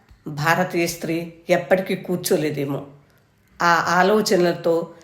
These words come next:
కలిగిన ఈ రాత మర్యాద వారోత్సవాలుగా రూపొందింది. కథ మీకు నచ్చిందా? ఎలా అనిపించిందో మీ స్పందనను కామెంట్ బాక్స్లో తెలియజేస్తారు కదూ.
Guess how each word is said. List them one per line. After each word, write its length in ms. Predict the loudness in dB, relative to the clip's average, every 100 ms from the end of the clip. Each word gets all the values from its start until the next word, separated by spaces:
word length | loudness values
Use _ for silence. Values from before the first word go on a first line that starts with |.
| -20 _ _ 2
కలిగిన 520 | 2 4 0 0 -2 -6 -18 _ _ _ _ _ -20 -8
ఈ 180 | -2 0
రాత 560 | 2 2 2 0 -2 -4 -14 -18 -18 -12 -2
మర్యాద 440 | 0 4 4 4
వారోత్సవాలుగా 1040 | 2 2 2 2 0 -2 0 0 -2 -4 -6 -20 _ _ _ -8
రూపొందింది. 760 | -2 0 0 0 0 -2 -6 -10 -20 _ _ _ _ _ _ _ _ -6 -2
కథ 380 | 0 0 -2 -8 -18 _ -2
మీకు 240 | -2 0
నచ్చిందా? 600 | -2 -2 -2 -2 2 0 -2 -16 -20 _ _ _ _ 0
ఎలా 240 | 2 4 4
అనిపించిందో 840 | 4 2 -2 0 0 0 -2 -4 -14 _ _ 4
మీ 180 | 6
స్పందనను 800 | 6 4 2 4 2 0 -2 -6 -10 -16 -4
కామెంట్ 380 | -2 0 0 4
బాక్స్లో 340 | 2 4 -2
తెలియజేస్తారు 720 | -2 0 0 2 -2 0 -4
కదూ. 280 | -2 -2 -2